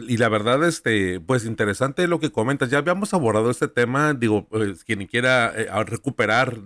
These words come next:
este, este tipo de, de diálogos en torno a los extraditables y cómo es que, pues, de pronto algunas situaciones, eh, ocurren,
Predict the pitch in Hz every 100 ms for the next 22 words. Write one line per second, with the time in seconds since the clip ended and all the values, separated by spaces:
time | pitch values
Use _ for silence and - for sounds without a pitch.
0 | - 110 - 120 113 117 - 110 123 -
1 | 123 110 98 90 113 123 113 120 107 95
2 | 104 95 104 98 120 117 110 104 117 -
3 | 110 95 92 113 123 123 117 110 110 110
4 | - 107 113 113 113 113 - 117 113 110
5 | 101 92 - 104 107 127 120 110 82 -
6 | - 107 95 113 120 110 110 113 117 123
7 | 107 113 101 - 101 - 151 151 120 131